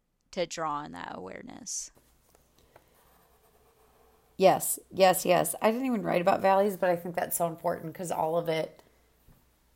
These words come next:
Speaker 2: like, I'm kind of, I had brain dumped what some of mine are, and they do directly tie to a lot of my values inadvertently, right? Which makes sense. Um, I think where I wanted to go with this is, like, with the intentionality,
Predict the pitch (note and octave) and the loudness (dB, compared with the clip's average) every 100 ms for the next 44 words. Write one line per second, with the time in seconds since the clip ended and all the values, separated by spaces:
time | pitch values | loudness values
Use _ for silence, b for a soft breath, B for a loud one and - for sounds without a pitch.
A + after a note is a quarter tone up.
0 | _ _ _ - F#3+ F3+ F#3 G3+ F3+ F3 | _ _ _ 0 2 4 2 2 0 0
1 | - F#3+ F#3 F3+ - F#3+ F3 F3 - - | 8 8 8 4 -2 -2 0 0 -4 -6
2 | - E3+ F3 - - F3+ - F#3+ E3+ D#3+ | 4 4 4 -4 0 2 2 0 0 0
3 | D3+ D#3 F#3 G3 - F3 E3 D#3 D#3 E3 | 0 4 4 4 0 -2 -2 -2 0 2
4 | D#3+ D#3 F3+ E3+ E3 C#3 - - D#3 F3+ | 2 2 -2 -2 -4 -4 -6 -8 -6 -4
5 | E3+ D#3 D#3+ E3 D#3+ D#3 - F3 D#3 D3+ | -4 -4 -4 -4 -4 -6 -4 -2 -2 -2
6 | - D3 D3+ F#3 D#3 D#3+ E3+ E3+ E3+ E3 | -4 -6 -4 0 4 4 2 -6 -6 -8
7 | - D3+ E3 - - b b b b b | -4 -4 -4 -10 -18 b b b b b
8 | b b b - G#3 E3+ G3 G#3 A#3 D4+ | b b b 8 10 8 4 4 6 6
9 | E4 D4+ - _ _ _ _ _ _ _ | 6 2 -8 _ _ _ _ _ _ _
10 | - A#3 A3 F#3+ F#3 A3 G#3+ F#3+ F#3+ G#3+ | 6 8 8 6 6 4 6 6 6 6
11 | C4+ C#4 - A3 G#3 F#3 F#3+ F3+ F3 - | 6 6 4 4 4 6 6 6 4 -8
12 | _ _ _ _ - F#3+ A3 A#3 A3 G#3+ | _ _ _ _ -4 4 6 8 6 6
13 | A3 G3 G3+ F3+ E3 F#3+ B3+ G4 | 0 0 2 4 6 4 4 0